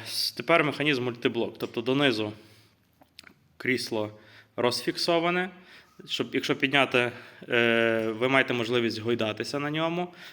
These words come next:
або вибрати кут нахилу спинки. Для того, щоб зафіксувати позицію, вам потрібно підняти лапку вгору. І тоді крісло фіксується в певній позиції.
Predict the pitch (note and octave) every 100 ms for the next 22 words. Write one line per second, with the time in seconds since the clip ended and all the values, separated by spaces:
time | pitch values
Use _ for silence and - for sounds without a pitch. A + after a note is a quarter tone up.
0 | - G#2 A2+ D3 C#3 B2+ B2+ C#3 C3 B2
1 | - A#2 - - G2+ G2 F#2+ A2 C#3 B2+
2 | C3 A2+ A#2 B2 - B2+ B2 B2+ C#3 E3+
3 | F3+ G3+ G3+ G#3 - - - - - C3
4 | C#3 B2+ C3+ C3 A#2 A2 A#2 A#2+ G#2+ G#2+
5 | - A#2+ G#2 A2 A2 G2+ F#2 - - A#2+
6 | C3+ C3+ C3+ B2 - - C3+ C3+ C3 G#2+
7 | A2+ A2 G#2+ G#2+ - - - - C3+ A#2
8 | A2+ - G2+